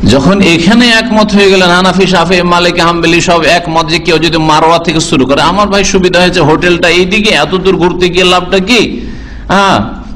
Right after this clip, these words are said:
তো এই দিক থেকে ঢুকলাম, এই দিক থেকে আমি সাত চক্কর পুরা করলাম, অসুবিধাটা কি? স-, সবাই বলছে চলবে না, সমস্ত মজাবলারা, আহলে হাদিস, সমস্ত মুহাদ্দিসিন কেরাম, ফোকা সবাই বলছে হবে না।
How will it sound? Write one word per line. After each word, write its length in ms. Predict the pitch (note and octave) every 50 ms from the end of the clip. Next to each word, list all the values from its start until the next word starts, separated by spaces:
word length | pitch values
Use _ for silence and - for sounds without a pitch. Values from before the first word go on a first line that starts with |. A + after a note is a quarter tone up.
| -
তো 60 | - G3+
এই 140 | G3 G#3
দিক 300 | G3+ F#3 A3+ G#3 F#3+ F3+
থেকে 180 | F#3+ G#3 G3+ G3+
ঢুকলাম, 420 | F#3 F#3+ G#3 G#3 A3+ A#3 A#3 A#3
এই 100 | A#3 A#3+
দিক 180 | A#3+ A#3 G#3 F#3+
থেকে 120 | G#3+ G#3
আমি 140 | G3+ G#3 G#3
সাত 260 | G#3 - G3 F#3 -
চক্কর 300 | - G3+ G3 F#3+ F#3 E3
পুরা 180 | D#3 F3 F3 E3
করলাম, 320 | - D#3+ D#3 D#3 E3 F#3+
অসুবিধাটা 440 | A#3 A#3+ A3+ B3+ A#3 G#3+ A3 G3 G3
কি? 400 | F3+ E3+ F3 E3+ F3+ F3+ - - - - - - - - - - - - - - - - - - - - - -
স-, 360 | - G3 - - - - -
সবাই 340 | - A#3 B3+ C4+ D4+ D#4 D#4
বলছে 260 | C#4 A#3+ - - -
চলবে 300 | - - C3+ A2+ G2 F#2
না, 160 | - - - - - - - - - - - - - - - - - - - - - - - - - -
সমস্ত 340 | - - F3 G3+ F#3+ G3 G3+
মজাবলারা, 680 | F3+ F3 F3+ F3 F3 F#3+ G3+ G3+ A#3 B3 C4 C#4 C#4 C4+
আহলে 260 | D3 C#3 C3 B2 C3+
হাদিস, 240 | E3 F#3+ - - -
সমস্ত 320 | E3+ F#3 G3+ A3 G#3+ G#3
মুহাদ্দিসিন 500 | G3+ D#3 C#3 C3 B2 - - - - F#3+
কেরাম, 280 | G3+ G#3 A#3 A#3+ A#3+ -
ফোকা 260 | F#3 - - B3+ C4
সবাই 240 | - C#4 D#4 E4+ E4
বলছে 260 | D4+ C4+ G#3+ - F3
হবে 200 | C3 A#2 G2+ -
না। 120 | - D3